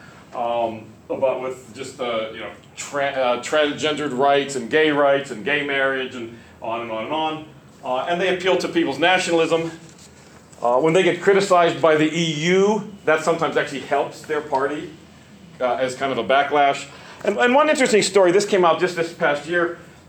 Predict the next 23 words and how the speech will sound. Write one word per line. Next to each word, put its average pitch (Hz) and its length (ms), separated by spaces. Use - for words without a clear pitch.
is 156 320
the 160 160
former 240 480
government 143 480
was 156 180
funding 226 320
this 190 180
project 185 360
to 175 80
build 160 240
this, 156 200
it's - 120
gonna 196 100
be 185 140
the, 165 180
the 165 140
world's 190 320
greatest 254 640
museum 185 640
of 180 120
World 147 180
War 135 140
Two. - 120